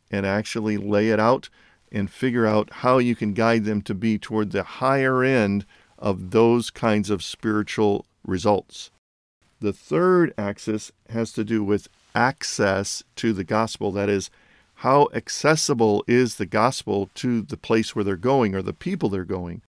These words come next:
Obviously, people who are unreached people groups or what we call unengaged unreached people groups, that is, people who have no one resident that can share the gospel with them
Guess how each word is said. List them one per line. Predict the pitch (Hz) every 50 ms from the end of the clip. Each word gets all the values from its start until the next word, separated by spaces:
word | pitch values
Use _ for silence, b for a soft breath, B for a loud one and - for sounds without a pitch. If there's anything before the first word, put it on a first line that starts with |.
| _ _ _ _ _ _ _ _ _ _
Obviously, | - 113 123 143 143 143 120 110 - - 113 107 107
people | - - - 127 120 - 113 107
who | 120 117 107
are | 107 98 95 - -
unreached | 110 110 113 110 107 110 104 - -
people | - 135 131 - 139 120
groups | 107 131 131 135 139 - - - - -
or | 107 104 101
what | 104 110 -
we | 104 101
call | - - 113 107 104 - -
unengaged | 110 113 113 117 110 107 104 90 104 104 107 117 135 139 131 - 156
unreached | 147 143 147 151 143 -
people | - 156 156 160 156
groups, | 147 165 156 151 -
that | - - 120 113
is, | 110 104 - b b b b b b b _
people | - 160 160 156 151 139
who | 139 139 135 131 - _
have | 123 131 127 113 98 98
no | 110 107 104 104 107 113 131
one | 151 156 151 151 151 147 147 147 - -
resident | 104 98 98 98 113 120 110 135 147 156 160 170 175 160 - - b b b b b b b _
that | - - - -
can | - 120 110
share | - - - 120 113 120 135 135
the | 120 113
gospel | 90 - 107 98 107 113 - - - 151 147
with | 143 151 147 -
them | - 156 151 151 151 151 151